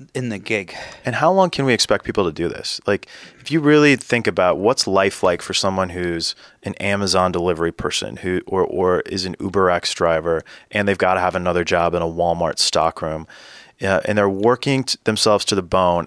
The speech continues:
Speaker 2: to have not a very good quality of life. When I meet people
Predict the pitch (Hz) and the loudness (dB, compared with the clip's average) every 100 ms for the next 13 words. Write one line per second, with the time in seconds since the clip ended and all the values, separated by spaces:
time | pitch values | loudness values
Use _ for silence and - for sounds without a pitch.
0 | - 101 107 110 110 - _ _ _ 104 | -4 -2 0 0 0 -4 _ _ _ -2
1 | 107 123 107 101 95 90 - 92 92 87 | 0 2 4 4 2 -2 2 2 2 0
2 | 85 85 135 - - - - - - _ | 2 2 2 -2 -20 -20 -20 -20 -20 _
3 | _ _ _ - 113 127 147 170 165 - | _ _ _ -4 0 2 2 2 -2 -4
4 | - 98 90 85 80 | -8 -4 -2 0 -2